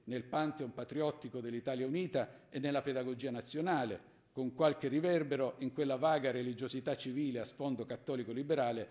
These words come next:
che caratterizzò soprattutto il primo decennio postunitario.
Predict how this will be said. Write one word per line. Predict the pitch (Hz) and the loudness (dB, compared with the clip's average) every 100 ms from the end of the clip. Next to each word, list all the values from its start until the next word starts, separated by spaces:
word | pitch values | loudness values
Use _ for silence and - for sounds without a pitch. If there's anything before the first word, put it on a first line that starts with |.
| - - _ | -12 -20 _
che | 135 | -2
caratterizzò | 156 151 147 160 151 151 156 | 4 4 4 2 2 2 0
soprattutto | 135 151 151 139 - | 2 0 0 -4 -4
il | 117 | -6
primo | 139 135 120 | -2 -2 -2
decennio | 123 127 117 113 | -6 -6 -6 -6
postunitario. | 104 107 - 101 101 95 82 - | -8 -12 -10 -8 -8 -8 -12 -14